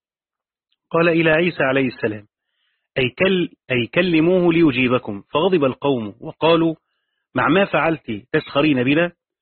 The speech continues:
ثم قالوا: "كيف نكلم من كان في المهد؟" يقول: "كيف نكلم من كان"، أي وجد في المهد،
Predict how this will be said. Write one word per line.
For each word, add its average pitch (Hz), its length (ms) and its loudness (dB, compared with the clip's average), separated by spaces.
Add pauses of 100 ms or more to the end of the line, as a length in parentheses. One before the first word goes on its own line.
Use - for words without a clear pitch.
(140)
ثم 185 220 2
قالوا: 202 340 2
"كيف 170 240 -2
نكلم 127 600 0
من 107 120 -8
كان 139 280 -2
في 113 120 -10
المهد؟" 117 300 -6 (360)
يقول: - 260 -4 (220)
"كيف 160 220 0
نكلم 147 440 0
من 123 120 -2
كان"، 151 240 0
أي 123 160 -4
وجد 123 420 0
في 117 120 -4
المهد، 135 420 -4